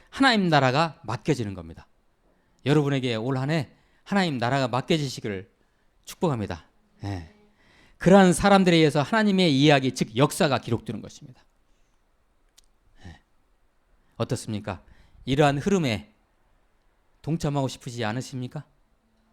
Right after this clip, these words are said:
아웃사이더이실래요, 그냥? <laughs> 방관자? 예. 여러분, 여러분, 이러한 역사, 하나님의 성령의 역사에 주인공이 되시기 위해서는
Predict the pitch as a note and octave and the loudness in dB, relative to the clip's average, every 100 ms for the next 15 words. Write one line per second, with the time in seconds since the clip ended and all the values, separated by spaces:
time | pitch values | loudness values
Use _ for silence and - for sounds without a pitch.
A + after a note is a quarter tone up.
0 | _ _ _ _ _ _ _ - D3 F3 | _ _ _ _ _ _ _ -2 0 2
1 | F3 D#3+ D3+ D3 - D3 D3 C#3+ F#3 - | 0 0 0 -2 -4 -2 -2 -2 -6 -8
2 | - B2+ - - - _ - - _ - | -10 -12 -14 -20 -20 _ -20 -20 _ -4
3 | B2 B2+ B2+ D#3 F3 - _ _ - E2+ | -2 0 0 0 -2 -6 _ _ -12 -10
4 | F2+ - _ _ _ _ - A2 A2+ A#2 | -12 -18 _ _ _ _ -8 -6 -4 -6
5 | F2+ - _ _ _ - D3 E3 D3 F3+ | -8 -16 _ _ _ -6 -2 0 4 4
6 | F3 F3 F#3+ G3 G3 G#3+ G3+ G#3 G#3 G3+ | 6 4 2 0 2 2 2 2 2 -2
7 | _ _ - - C4+ C#4+ C4+ G#3+ D#3+ - | _ _ -16 -2 0 2 2 2 0 0
8 | A#2 G#2+ A2 E2+ _ _ _ _ _ _ | -4 -2 -4 -8 _ _ _ _ _ _
9 | _ _ _ _ _ - C#3+ C#3 B2+ A2 | _ _ _ _ _ -4 -2 0 -2 -4
10 | F#2 - _ _ _ - B2+ A#2+ A2 G#2 | -6 -14 _ _ _ -12 -10 -6 -2 -2
11 | G2+ G2 A#2+ F#2 | -2 -4 -6 -6